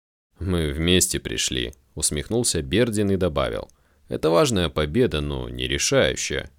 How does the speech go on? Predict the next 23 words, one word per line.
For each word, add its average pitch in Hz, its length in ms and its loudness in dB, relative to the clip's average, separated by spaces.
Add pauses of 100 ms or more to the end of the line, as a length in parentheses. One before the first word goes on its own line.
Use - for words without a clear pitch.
Всё 143 280 0
впереди, 117 680 -4 (120)
исконные 82 600 0
земли 73 340 0
хордингов 120 720 0
пока 82 340 2
не 78 120 0
возвращены». 80 720 -2 (560)
Желая 80 360 2
прервать 78 400 0
словословие 71 880 -2
Бишнака, 78 800 -4
он 160 220 0
сменил 95 440 0
тему. 58 480 -4 (800)
«Провинцию 123 580 2
вы 120 240 2
проехали, 95 680 0
видели, 78 580 2
что 65 300 -2
здесь 62 320 -4
и - 60 -4
как? - 340 -2